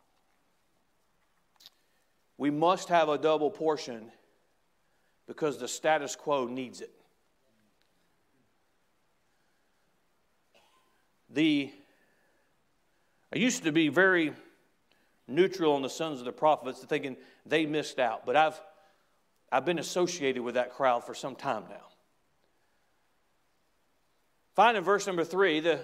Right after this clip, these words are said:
sons of the prophets, they're introduced to us, and they keep coming to Elisha. You know he's leaving today, right? And he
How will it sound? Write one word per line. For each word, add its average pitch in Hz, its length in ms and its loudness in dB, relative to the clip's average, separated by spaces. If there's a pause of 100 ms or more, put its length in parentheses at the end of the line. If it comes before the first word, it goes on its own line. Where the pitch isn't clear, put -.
sons 196 280 -4
of 165 80 -6
the 147 60 -2
prophets, 165 760 0 (2000)
they're 143 140 -2
introduced 170 640 0
to 156 80 0
us, 156 340 4
and 123 140 -4 (1200)
they 151 120 0
keep 175 220 0
coming 170 280 2
to 170 120 0
Elisha. 151 340 4
You 165 140 -4
know 196 160 4
he's 143 180 -2
leaving 135 260 -2
today, 110 200 -4
right? 113 280 0 (2250)
And 220 240 2
he 208 360 0